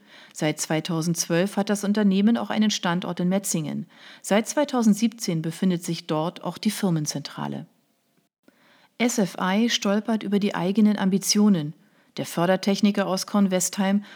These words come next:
muss den Weg in die Insolvenz gehen. Kornwestheim. Der Fördertechniker S F I Stotz Friedenhagen Industries steckt in der Krise. Das Unternehmen hat jetzt einen Insolvenzantrag gestellt.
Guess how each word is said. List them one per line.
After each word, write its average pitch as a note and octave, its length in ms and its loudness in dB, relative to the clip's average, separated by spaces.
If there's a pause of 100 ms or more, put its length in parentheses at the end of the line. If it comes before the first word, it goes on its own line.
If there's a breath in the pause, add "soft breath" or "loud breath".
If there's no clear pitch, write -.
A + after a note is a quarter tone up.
(120)
muss G#3+ 200 6
den A3 240 8
Weg F3+ 240 4
in E3+ 140 2
die E3 120 2
Insolvenz F#3 600 2
gehen. D3 360 -6 (600)
Kornwestheim. F#3 800 2 (800 loud breath)
Der G#3 100 2
Fördertechniker A3+ 960 2
S F#3+ 160 -2
F F3 240 -4
I F#3 320 0
Stotz - 400 -2
Friedenhagen F#3+ 680 0
Industries G3 720 2 (240 loud breath)
steckt - 400 -2
in G3+ 100 4
der G3 100 2
Krise. D#3+ 520 2 (380 loud breath)
Das F3 200 0
Unternehmen F#3 640 4
hat F#3 160 -2
jetzt G3+ 340 -4
einen F3+ 180 -2
Insolvenzantrag F3+ 960 0
gestellt. D2+ 540 -6